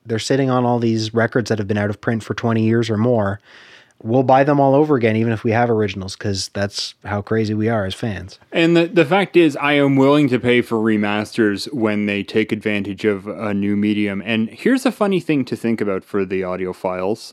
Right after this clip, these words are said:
Speaker 2: Um, the iTunes store is gonna shut down next year.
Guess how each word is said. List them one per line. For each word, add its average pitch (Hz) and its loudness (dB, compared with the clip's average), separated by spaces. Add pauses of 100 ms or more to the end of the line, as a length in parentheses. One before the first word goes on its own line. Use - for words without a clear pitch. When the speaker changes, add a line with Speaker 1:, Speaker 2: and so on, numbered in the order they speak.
(140)
Speaker 2:
Um, 98 -2 (760)
the 139 2
iTunes 208 2
store 151 6
is 131 4
gonna 127 0
shut - -4
down 127 0
next 127 -4
year. 156 2